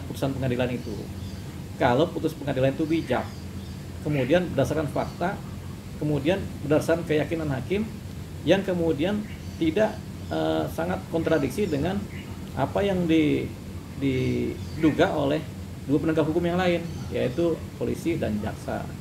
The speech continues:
Kalau mereka sudah menduga itu, hakim berpandangan lain, ya, ya ini kan akhirnya kita menduga yang, yang, yang berpandangan lain ini mungkin ada apa-apanya. Mungkin.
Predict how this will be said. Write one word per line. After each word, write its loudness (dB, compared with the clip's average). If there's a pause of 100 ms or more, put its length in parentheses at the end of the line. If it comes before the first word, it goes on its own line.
(420)
Kalau 4
mereka 2
sudah 0
menduga 2
itu, 0
hakim 0
berpandangan -2
lain, 0
ya, -2 (880)
ya 2
ini 2
kan 2
akhirnya 0
kita 4
menduga 2 (400)
yang, 2 (240)
yang, 2 (480)
yang 4 (160)
berpandangan 4
lain 4
ini 0 (880)
mungkin 4
ada 8
apa-apanya. 2 (1200)
Mungkin. 2